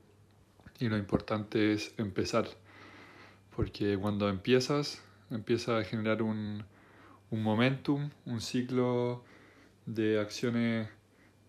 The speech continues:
eh, positivas, en donde es como botar el primer dominó, que por muy pequeño que sea, te va a ayudar a botar el siguiente, y el siguiente, el siguiente,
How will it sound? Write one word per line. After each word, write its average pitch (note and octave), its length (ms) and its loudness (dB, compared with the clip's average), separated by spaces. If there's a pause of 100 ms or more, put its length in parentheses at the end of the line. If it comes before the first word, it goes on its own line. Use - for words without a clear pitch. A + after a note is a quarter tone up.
(220)
eh, G2+ 540 0 (220)
positivas, C3 640 4 (240)
en G#2+ 100 -6
donde G#2+ 240 -2
es A2 80 -2
como A2+ 240 -2
botar A2 260 2
el A2 120 0
primer A#2 340 2
dominó, C3+ 460 -2 (680)
que A2 160 2
por G#2 160 2
muy A#2+ 140 2
pequeño C3 420 0
que B2 100 2
sea, C3 360 0
te B2 100 0
va A2+ 60 4
a - 20 6
ayudar A2 300 4
a - 20 6
botar A2 200 2
el G#2 100 -4
siguiente, A2+ 580 -2
y A2 60 -2
el G#2 80 -4
siguiente, A2 460 -2
el G#2 60 -6
siguiente, A#2+ 600 0